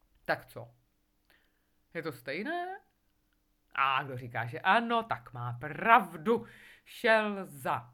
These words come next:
ním, je to samé, co myslivec. Takže opět dvě notičky osminové a čtvrťové. Tak když se podíváte,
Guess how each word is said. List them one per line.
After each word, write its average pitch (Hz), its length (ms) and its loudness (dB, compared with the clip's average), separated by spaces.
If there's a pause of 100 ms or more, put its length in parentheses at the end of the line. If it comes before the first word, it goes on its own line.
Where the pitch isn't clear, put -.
(120)
ním, 156 720 -10
je 180 100 -2
to 139 100 -10
samé, 175 480 -2
co 196 400 -6
myslivec. 160 1800 -4 (420)
Takže 131 300 -10
opět 151 1080 -4 (420)
dvě 165 200 0
notičky 151 460 -10
osminové 240 600 -2
a - 80 -2
čtvrťové. 123 840 -12 (640)
Tak 170 120 -4
když 196 140 -2
se 370 140 -2
podíváte, 208 800 -2